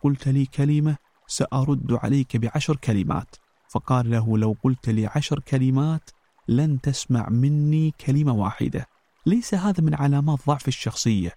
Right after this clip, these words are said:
ومن علامات أن الإنسان جبان وخواف، لا، هذا الأمر لا يستلزم هذا.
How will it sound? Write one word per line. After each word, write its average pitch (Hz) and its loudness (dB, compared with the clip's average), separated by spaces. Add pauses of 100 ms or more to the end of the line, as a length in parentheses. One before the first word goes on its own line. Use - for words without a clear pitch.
(380)
ومن 127 2
علامات 131 0
أن 131 2
الإنسان 123 0
جبان 120 2
وخواف، 110 -2
لا، 110 0 (280)
هذا 123 -2
الأمر 131 2 (340)
لا 143 2
يستلزم 107 0
هذا. - -4